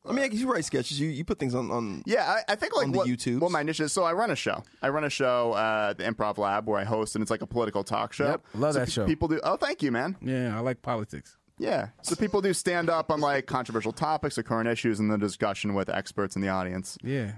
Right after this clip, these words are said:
Speaker 2: And I like that stuff. I, I, I think that if I do end up on T V, and I would, I would love to, would be in, in a role as, like, a, you know, a Jon Stewarty character
Speaker 3: Got
Speaker 2: or,
Speaker 3: you.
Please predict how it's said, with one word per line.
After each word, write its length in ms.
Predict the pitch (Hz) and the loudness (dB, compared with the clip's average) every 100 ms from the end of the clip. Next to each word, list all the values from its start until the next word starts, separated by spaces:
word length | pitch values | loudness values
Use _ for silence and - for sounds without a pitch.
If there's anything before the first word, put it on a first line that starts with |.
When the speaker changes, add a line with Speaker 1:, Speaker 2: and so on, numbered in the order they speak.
| - | -4
Speaker 2:
And 180 | 139 135 | 0 2
I 100 | 156 | 2
like 220 | 190 220 | 2 0
that 220 | 160 160 | 0 0
stuff. 280 | - 117 104 | 0 0 2
I, 100 | 117 - | 0 0
I, 200 | 120 113 | 0 0
I 40 | 135 | 0
think 160 | 165 | 0
that 220 | 156 151 - _ _ _ | 0 -2 -4 _ _ _
if 180 | 120 127 | -6 -2
I 100 | 143 | 0
do 220 | 135 156 | 2 2
end 120 | 147 135 | 2 0
up 160 | 120 | 0
on 120 | 127 117 | 0 0
T 220 | 135 127 | 0 2
V, 260 | 139 170 | 2 2
and 100 | 120 | 2
I 60 | 104 | 2
would, 240 | 104 95 | 0 0
I 100 | 92 | 0
would 160 | 101 101 | 0 2
love 220 | 110 131 | 0 0
to, 140 | - 104 | 0 2
would 180 | 101 101 | 2 2
be 160 | 117 | 2
in, 280 | 110 107 107 - | 2 2 0 -2
in 100 | 113 | -2
a 60 | 104 | 0
role 280 | 104 101 101 | 2 2 2
as, 120 | 95 | 0
like, 200 | 95 98 | 0 2
a, 260 | 95 92 - - - - | 2 0 -4 -20 -16 -2
you 80 | 131 | 0
know, 160 | 110 | 2
a 60 | 104 | 0
Jon 240 | 98 98 | 0 -2
Stewarty 420 | - 110 98 98 | -2 0 2 0
character 600 | - 98 95 92 101 95 | 0 0 0 0 0 2
Speaker 3:
Got 180 | 95 95 | 2 2
Speaker 2:
or, 120 | 95 | 0
Speaker 3:
you. 100 | 92 | -2